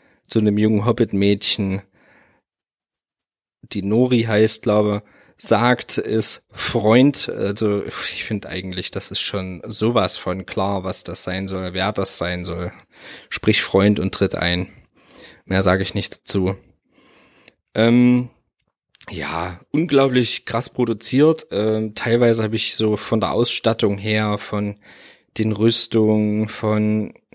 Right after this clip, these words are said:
so leichte G-O-T-Vibes gehabt, muss ich sagen. Da fällt mir ein, wir müssen über House of Dragon reden. House of Dragon haben wir auch alle geguckt.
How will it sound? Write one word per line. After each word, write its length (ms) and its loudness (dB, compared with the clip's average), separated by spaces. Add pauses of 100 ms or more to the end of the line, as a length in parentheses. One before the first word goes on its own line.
(300)
so 200 2
leichte 440 4
G-O-T-Vibes 960 4
gehabt, 340 -2
muss 160 2
ich 140 0
sagen. 500 0 (680)
Da 580 -4
fällt 260 -6
mir 100 -8
ein, 120 -6
wir 80 -4
müssen 200 0
über 180 -6
House 180 0
of 100 -10
Dragon 420 2
reden. 440 -2 (500)
House 140 4
of 140 -2
Dragon 320 4
haben 80 0
wir 100 2
auch 120 0
alle 200 0
geguckt. 500 0